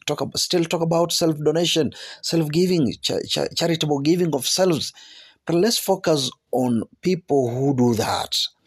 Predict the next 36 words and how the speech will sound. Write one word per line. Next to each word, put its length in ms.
To 80
lead 300
the 80
way, 260
of 220
course, 260
is 140
Jesus 440
Christ 320
himself. 640
We 120
read 160
in 100
the 100
letter 320
of 80
Saint 260
Paul 300
to 160
Philippians 580
chapter 380
two 440
that 200
Jesus 520
Christ, 560
though 300
he 120
was 320
in 80
the 100
form 400
of 140
God, 640
he 100
did 140
not 220